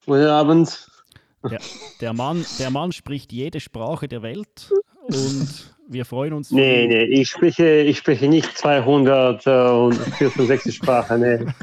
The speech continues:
Speaker 2: <laughs> Aber
Speaker 1: Nur
Speaker 2: fast.
Speaker 1: vier. Ja, fast.
Speaker 2: Wir,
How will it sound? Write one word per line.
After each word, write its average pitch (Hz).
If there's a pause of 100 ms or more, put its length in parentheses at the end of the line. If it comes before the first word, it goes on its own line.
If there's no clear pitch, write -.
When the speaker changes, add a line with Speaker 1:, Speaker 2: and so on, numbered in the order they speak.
(160)
Speaker 2:
<laughs> -
Aber -
Speaker 1:
Nur 147
Speaker 2:
fast. 120
Speaker 1:
vier. 139 (1500)
Ja, 143
fast. -
Speaker 2:
Wir, 127